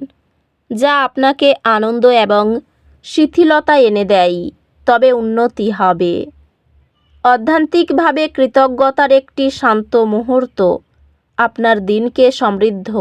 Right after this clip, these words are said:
করবে। এই তিন দিনের মধ্যে হালকা দুর্ঘটনার কারণে উদ্বেগের একটি ঢেউ অনুভব করতে পারেন।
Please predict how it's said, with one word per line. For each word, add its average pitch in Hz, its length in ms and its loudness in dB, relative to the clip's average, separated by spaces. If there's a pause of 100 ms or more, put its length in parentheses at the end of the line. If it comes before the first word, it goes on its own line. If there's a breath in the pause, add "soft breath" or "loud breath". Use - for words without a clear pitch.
করবে। 180 420 -2 (880)
এই 269 220 4 (100)
তিন 269 260 0
দিনের 294 300 2
মধ্যে 240 540 -2 (320)
হালকা 269 460 0
দুর্ঘটনার 277 760 0
কারণে 247 420 0 (200)
উদ্বেগের 254 560 0
একটি 302 400 -2
ঢেউ 247 300 4 (220)
অনুভব 247 520 0 (140)
করতে 202 420 -2
পারেন। 185 420 0